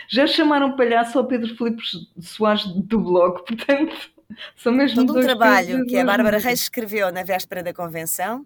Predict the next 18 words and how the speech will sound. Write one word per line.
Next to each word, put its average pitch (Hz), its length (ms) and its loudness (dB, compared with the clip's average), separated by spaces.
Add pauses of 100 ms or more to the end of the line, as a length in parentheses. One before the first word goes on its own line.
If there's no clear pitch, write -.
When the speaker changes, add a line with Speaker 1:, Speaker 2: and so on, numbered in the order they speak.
Speaker 2:
que - 140 -20
conta 214 320 -4
em 196 80 -8
pormenor 185 560 -6 (200)
os 202 140 -10
insultos 226 580 -8
que - 120 -10
eles 240 180 -4
fazem 196 340 -4
nos 175 200 -14
apartes - 560 -6 (200)
a 220 80 -4
deputadas 220 680 -2
e 208 80 -12
deputados - 580 -8
do 180 100 -16
Parlamento 220 540 -2
Speaker 1:
Uhum. 302 80 -20